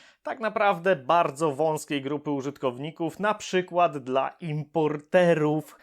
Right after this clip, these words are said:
nowych samochodów. Dostęp do tej aplikacji to jest dla mnie jak sklep z zabawkami, y, a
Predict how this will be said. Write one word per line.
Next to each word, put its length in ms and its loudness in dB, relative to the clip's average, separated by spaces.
nowych 760 0
samochodów. 1040 0
Dostęp 560 2
do 140 0
tej 280 -2
aplikacji 880 -4
to 160 -2
jest 260 -2
dla 200 2
mnie 280 -6
jak 280 -2
sklep 600 0
z 100 -12
zabawkami, 1040 -2
y, 220 -2
a 520 2